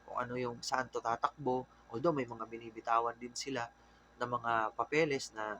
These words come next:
ganito, na binibintang, na may ganito din. Pero kasi kailangan niya talagang humarap dyan. Okay? Kailangan niya magpakita.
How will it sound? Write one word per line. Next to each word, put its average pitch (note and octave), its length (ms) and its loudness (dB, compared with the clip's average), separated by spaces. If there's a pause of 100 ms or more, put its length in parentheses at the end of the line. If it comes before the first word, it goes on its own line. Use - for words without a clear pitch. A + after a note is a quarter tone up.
(160)
ganito, C#3+ 480 2
na G#2 160 -12
binibintang, A#2 720 -6
na - 80 -14
may - 160 -16
ganito C3 320 -10
din. D3 320 2 (640)
Pero D#3 240 4
kasi D#3 320 4
kailangan C3 400 4
niya B2 160 -4
talagang A#2 320 -4
humarap A2+ 480 -4
dyan. - 160 -20 (720)
Okay? G#2 240 -4 (400)
Kailangan C#3 400 2
niya C3+ 80 -4
magpakita. A#2 680 -2